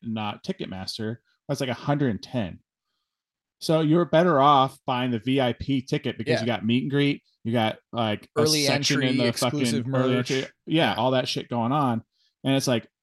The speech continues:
Speaker 1: why the fuck would you even deal with Ticketmaster? Like, if you wanna come see a show, 'cause for ten dollars you get to meet the guy.
Speaker 2: Yeah, that's, dude,
Speaker 1: And
Speaker 2: when I go to concerts in town now, that's why I don't go to the big venues.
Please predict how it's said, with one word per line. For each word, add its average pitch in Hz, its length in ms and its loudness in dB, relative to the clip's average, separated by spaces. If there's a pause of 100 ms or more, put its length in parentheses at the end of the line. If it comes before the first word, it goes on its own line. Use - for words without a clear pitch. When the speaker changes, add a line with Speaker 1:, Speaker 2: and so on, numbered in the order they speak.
(140)
Speaker 1:
why 110 300 0
the 131 120 -2
fuck - 420 -4
would 135 120 -4
you 127 120 -2
even 113 160 -6
deal 113 240 -4
with - 180 -6
Ticketmaster? 98 720 -8 (760)
Like, 95 480 -8 (720)
if 147 140 -6
you 131 80 0
wanna 123 120 0
come 120 120 -4
see 127 140 -2
a 113 40 0
show, 156 200 4
'cause - 160 -6 (180)
for 123 100 -4
ten 127 240 -2
dollars 135 340 4
you 127 80 -2
get 127 120 -6
to 127 60 -4
meet 143 220 -2
the 143 60 -6
guy. - 280 -12 (140)
Speaker 2:
Yeah, 214 180 -4 (320)
that's, 226 200 -2
dude, 226 260 0
Speaker 1:
And 117 280 -6
Speaker 2:
when 214 100 2
I 208 100 0
go 285 140 -6
to 247 60 -4
concerts 202 480 -6
in 175 100 -8
town 160 260 -2
now, 208 200 -4
that's 170 240 -2
why 202 140 0
I 208 40 -2
don't 190 160 -2
go 151 140 -2
to 185 80 -4
the 139 80 -6
big 123 220 -6
venues. 135 480 -10